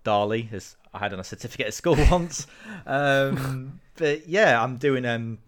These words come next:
Palkeys, which is series two. I'm in progress of recording that, so I'm hoping to get that out in April, early April time on a Friday again. And because I've got this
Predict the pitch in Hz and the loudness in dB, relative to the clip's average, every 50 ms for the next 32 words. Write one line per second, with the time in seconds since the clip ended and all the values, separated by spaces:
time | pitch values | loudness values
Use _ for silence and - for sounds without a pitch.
0 | _ - - 135 131 127 131 - 131 127 127 120 - - 127 120 - 120 110 - | _ -4 -2 0 0 0 -2 -2 -2 -2 -2 -4 -6 -8 -10 -8 -8 -8 -8 -8
1 | - - - 120 107 104 107 104 - - - 127 123 123 120 120 113 - _ - | -10 -8 -6 -4 -4 -4 -4 -6 -8 -4 -4 -2 -2 -2 -4 -4 -8 -12 _ -20
2 | - - - - - 110 113 110 101 - - 117 110 107 98 - 101 101 101 - | -20 -20 -20 -20 -14 -10 -10 -10 -8 -4 -4 -2 -2 -4 -6 -8 -10 -12 -12 -10
3 | - 120 110 101 104 104 95 98 104 104 101 - - - - - - - 104 101 | -6 -6 -6 -6 -6 -8 -6 -6 -6 -6 -6 -8 -12 -16 -16 -14 -14 -12 -10 -10
4 | 98 95 95 95 - - - 120 113 107 - - 104 - - - 120 - - 95 | -8 -8 -10 -10 -12 -8 -4 -4 -4 -4 -6 -12 -18 -16 -14 -14 -12 -8 -8 -8
5 | - - 101 95 95 95 95 - - - - - - - _ _ _ - 110 107 | -6 -6 -4 -4 -4 -4 -6 -8 -12 -16 -16 -16 -18 -20 _ _ _ -10 -6 -4
6 | 123 143 135 - - 151 143 143 123 123 - - 131 127 120 113 107 107 - - | -4 -4 -4 -4 -4 -2 -2 -2 -4 -6 -8 -4 -2 -2 0 0 0 -2 -2 -4
7 | 113 104 - - 107 104 101 101 98 92 - - 120 113 113 113 110 107 - 117 | -10 -8 -4 -2 0 0 0 -2 -4 -4 -2 0 0 2 2 0 -2 0 0 0
8 | 113 113 113 113 - - - - - - - - - - - - 120 113 113 113 | 0 0 0 -4 -8 -12 -20 -20 -20 -20 -20 -20 -20 -20 -14 -6 -2 2 2 2
9 | 110 110 110 113 110 101 - - - _ _ - 120 - 120 110 113 - - 110 | 2 0 -2 -4 -6 -8 -10 -14 -16 _ _ -10 -8 -6 -6 -4 -4 -4 -4 -4
10 | - - - 104 101 - - | -4 -2 -4 -6 -6 -6 -10